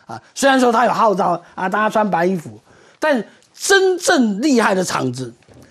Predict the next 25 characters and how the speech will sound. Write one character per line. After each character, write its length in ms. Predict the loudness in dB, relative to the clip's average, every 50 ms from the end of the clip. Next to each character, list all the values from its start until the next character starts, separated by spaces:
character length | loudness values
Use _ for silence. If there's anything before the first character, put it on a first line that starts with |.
| _ -20 -20 -20 -6 -2
那 240 | 2 2 4 4 2
个 160 | 2 0 0
哈， 320 | -2 -4 -6 -8 -10 -12 -8
那 100 | -4 -2
个 100 | -2 -2 -2
服 180 | -2 -2 -2
装 220 | 0 2 2 0 0
是 40 | -2
各 200 | -2 0 2 2
色 140 | 2 2 0
各 180 | -2 -2 -6 -8
样。 140 | -8 -12 -16 _ _ _ _ _ -6
哎， 140 | -6 -6 -6 -8 _ _
我 80 | -6 0
告 200 | 0 2 2 0
诉， 100 | -2 -8 _ -12
我 100 | -10 -6
跟 240 | -2 0 0 2
各 100 | 2 2
位 100 | 2 2
讲 160 | 2 -2 -4 -8 -10
啊， 80 | -16 -14 -10
以 100 | -8 -6
前 240 | -2 0 0 2
啊， 180 | 0 0 -2 -6